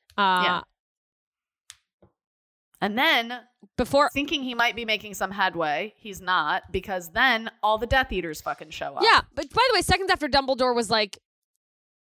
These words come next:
Speaker 1: "You're not gonna kill me. I-, if you were going to kill, you're not a killer. You would have done it already. You wouldn't be
Speaker 2: Yeah.
Speaker 1: having chat, a chat with me."
Speaker 2: Yeah.
Speaker 1: And so all these Death Eaters come in. One of them, by the way, Fenrir Greyback, who we know is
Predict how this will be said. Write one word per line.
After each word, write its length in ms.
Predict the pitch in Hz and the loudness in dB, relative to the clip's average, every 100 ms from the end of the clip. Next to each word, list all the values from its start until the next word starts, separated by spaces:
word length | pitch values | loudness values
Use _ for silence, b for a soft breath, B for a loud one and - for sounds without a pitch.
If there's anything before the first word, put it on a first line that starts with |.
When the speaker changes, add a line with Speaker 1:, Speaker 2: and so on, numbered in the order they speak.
| _ _ _ - | _ _ _ -10
Speaker 1:
"You're 100 | 277 | -4
not 240 | 330 359 | 0 0
gonna 160 | 359 277 | 0 -6
kill 220 | - 220 | -4 -4
me. 240 | 175 - - | -6 -12 -6
I-, 100 | 226 - | -2 0
if 260 | 247 269 | 0 0
you 80 | 277 | 0
were 100 | 330 | 0
going 260 | 254 277 302 | 0 -2 -2
to 80 | 294 | -4
kill, 140 | 262 | -2
you're 140 | 247 | -2
not 200 | 262 269 | 2 2
a 40 | 277 | 0
killer. 240 | - 220 | -4 -4
You 120 | 220 233 | -2 -2
would 80 | |
have 80 | 233 | 0
done 180 | 226 254 | 0 0
it 80 | 196 | -2
already. 440 | 151 160 - - _ b b | -6 -14 -18 -20 _ b b
You 100 | 254 | -2
wouldn't 240 | 302 285 330 | 2 4 4
be 40 | |
Speaker 2:
Yeah. 60 | 254 | 4
Speaker 1:
having 320 | 226 226 214 | 0 -2 -8
chat, 300 | - - 175 - | -8 -4 -4 -4
a 60 | - | -6
chat 340 | - 190 170 | -4 -4 -4
with 140 | 202 | -8
me." 240 | 214 226 262 b b b b | -8 -8 -8 b b b b
Speaker 2:
Yeah. 260 | 262 285 - | 0 0 0
Speaker 1:
And 140 | 214 | -6
so 420 | 208 247 220 214 - _ _ _ _ _ _ _ - | -4 0 2 2 0 _ _ _ _ _ _ _ -2
all 240 | 254 330 | 4 4
these 280 | 370 359 269 | 4 2 0
Death 240 | - 220 233 | 0 0 0
Eaters 260 | 208 208 | -2 -2
come 200 | - 190 | -4 -2
in. 340 | 185 170 175 180 _ _ _ | -2 -4 -6 -10 _ _ _
One 280 | 160 196 269 | -4 0 0
of 80 | 320 | 0
them, 140 | 294 | 2
by 160 | 262 233 | 2 2
the 100 | 226 | 2
way, 220 | 220 214 | 2 0
Fenrir 480 | 202 226 214 202 196 | -2 -2 -2 -2 -6
Greyback, 540 | 180 190 190 156 160 - | -4 -4 -4 -6 -8 -10
who 100 | - | -8
we 140 | 185 180 | -6 -4
know 300 | 185 185 180 | -2 -2 -2
is 680 | 175 175 175 165 - - | -6 -8 -8 -12 -16 -16